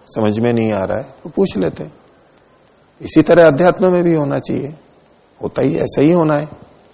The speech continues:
तो अपने प्रश्न हम रखें, जहां उचित समझते हैं, जहां उत्तर हो सकता है, पुस्तकों से भी हो सकता है, नहीं तो अपने प्रश्न लिख करके रख लें, जब जब कोई मिलता है तब हो।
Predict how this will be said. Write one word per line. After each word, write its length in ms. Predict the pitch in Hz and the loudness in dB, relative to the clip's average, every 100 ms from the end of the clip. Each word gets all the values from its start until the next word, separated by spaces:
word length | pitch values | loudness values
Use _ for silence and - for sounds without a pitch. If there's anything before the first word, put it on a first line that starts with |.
| _ _ _ _ _ _ _ _ _ _ _ _ | _ _ _ _ _ _ _ _ _ _ _ _
तो 80 | 120 | -6
अपने 220 | - 143 160 | 0 0 0
प्रश्न 380 | - 110 - | -2 -4 -4
हम 220 | 135 135 151 - _ _ _ | -6 -6 -8 -12 _ _ _
रखें, 540 | 107 107 - 135 185 - _ - | -6 -6 -4 -8 -8 -12 _ -12
जहां 360 | 101 110 127 139 - - - _ _ _ _ _ 113 | -2 0 2 0 -2 -10 -20 _ _ _ _ _ -6
उचित 280 | 101 123 | -4 -4
समझते 420 | - 117 107 - 127 | -2 -2 -2 -4 -4
हैं, 120 | 131 | -2
जहां 200 | 120 113 | -2 -2
उत्तर 260 | 107 - 117 | -2 -4 -6
हो 180 | 104 113 | -2 -2
सकता 340 | - 113 - 104 | -2 -4 -2 -2
है, 160 | 101 127 - - _ _ _ _ _ | 0 -4 -10 -20 _ _ _ _ _
पुस्तकों 360 | 113 - 120 123 | -12 -6 -2 0
से 160 | 110 117 | 0 0
भी 120 | 113 | 0
हो 120 | 110 - | 0 -2
सकता 340 | 117 - - | -4 -6 -2
है, 100 | 120 | -2
नहीं 120 | 123 127 | 0 0
तो 120 | 123 | 0
अपने 200 | - 131 | 0 -2
प्रश्न 360 | - 123 - 131 | -2 -4 -2 2
लिख 220 | 165 - | 2 4
करके 280 | 156 139 127 | 0 2 0
रख 240 | 98 - | 0 -4
लें, 220 | 98 165 180 _ _ _ _ _ _ _ _ - | -8 -8 -14 _ _ _ _ _ _ _ _ -6
जब 240 | 98 113 82 | 0 0 2
जब 200 | 117 - | -2 0
कोई 180 | 117 104 | 0 2
मिलता 340 | 104 98 110 | 0 0 -2
है 120 | 104 98 - | -2 -4 -4
तब 140 | 113 | -4
हो। 340 | 120 101 120 | -4 -4 -4